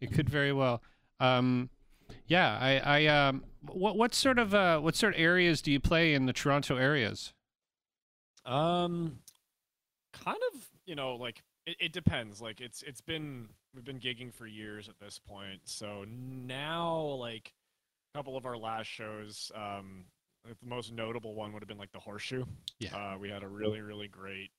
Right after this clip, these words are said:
Speaker 2: uh, night at the Horseshoe back in, like, what, March? February. February. Oh my.
Speaker 1: Yeah.
Speaker 2: Yeah, February.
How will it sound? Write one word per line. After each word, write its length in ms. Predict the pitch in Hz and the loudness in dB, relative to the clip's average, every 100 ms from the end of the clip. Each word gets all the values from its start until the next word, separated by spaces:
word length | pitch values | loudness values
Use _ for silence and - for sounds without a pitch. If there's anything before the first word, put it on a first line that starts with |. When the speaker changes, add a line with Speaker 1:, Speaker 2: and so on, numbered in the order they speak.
| _ - | _ -16
Speaker 2:
uh, 360 | 95 92 92 87 _ 123 | -14 -12 -14 -18 _ -16
night 240 | 104 98 | -14 -12
at 60 | 98 | -14
the 80 | |
Horseshoe 400 | 90 98 - 95 87 | -16 -16 -16 -18 -18
back 240 | 87 85 | -20 -20
in, 120 | 87 | -20
like, 140 | 82 78 | -20 -20
what, 140 | 85 82 _ _ _ - | -20 -20 _ _ _ -20
March? 140 | 208 _ - | -20 _ -20
February. 280 | 127 _ _ _ | -20 _ _ _
February. 600 | 156 180 160 120 92 78 82 | -4 0 0 0 -2 -8 -12
Oh 100 | 98 | -14
my. 180 | 82 78 _ _ - | -14 -18 _ _ -4
Speaker 1:
Yeah. 120 | 127 | -2
Speaker 2:
Yeah, 140 | 107 | -2
February. 640 | 98 143 139 117 95 87 | -2 -2 0 -4 -4 -6